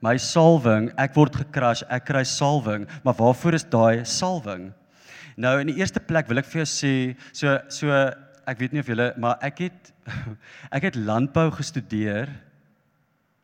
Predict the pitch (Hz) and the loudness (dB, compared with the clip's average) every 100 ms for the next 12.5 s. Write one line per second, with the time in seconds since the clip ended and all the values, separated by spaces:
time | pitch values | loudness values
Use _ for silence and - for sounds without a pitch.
0 | _ 123 113 110 107 113 - 110 113 127 | _ -6 0 0 0 -8 -2 -2 -2 -8
1 | - _ _ _ _ _ _ 104 110 120 | -20 _ _ _ _ _ _ -4 0 0
2 | 110 - 107 113 139 175 - - - - | -2 -4 -2 -2 -4 -10 -18 -20 -20 -20
3 | _ 104 127 120 - 120 131 120 - 107 | _ -10 -8 -12 -8 -8 -8 -10 -12 -10
4 | 110 113 104 123 143 131 139 113 110 113 | -8 -6 -4 0 0 0 -4 -4 0 0
5 | 113 110 110 _ _ - 104 120 104 107 | -2 -6 -10 _ _ -16 -14 -12 -10 -8
6 | 120 123 - 107 98 - 104 95 - 101 | -8 -8 -6 -6 -6 -10 -10 -10 -12 -6
7 | 107 104 101 101 113 107 - 107 107 123 | -4 -4 -6 -8 -4 -4 -6 -10 -8 -8
8 | - 104 107 110 107 - 107 107 104 101 | -6 -6 -6 -6 -10 -10 -8 -8 -8 -10
9 | 110 - - 107 107 113 117 101 95 95 | -12 -12 -8 -6 -6 -8 -8 -6 -6 -8
10 | - - - - - - _ 98 98 98 | -12 -20 -20 -20 -20 -20 _ -6 -4 -2
11 | 101 104 - 113 127 120 - 107 104 117 | -4 -4 -2 -2 -2 -6 -2 -2 -2 -8
12 | 107 113 - 101 98 | -8 -10 -8 -8 -8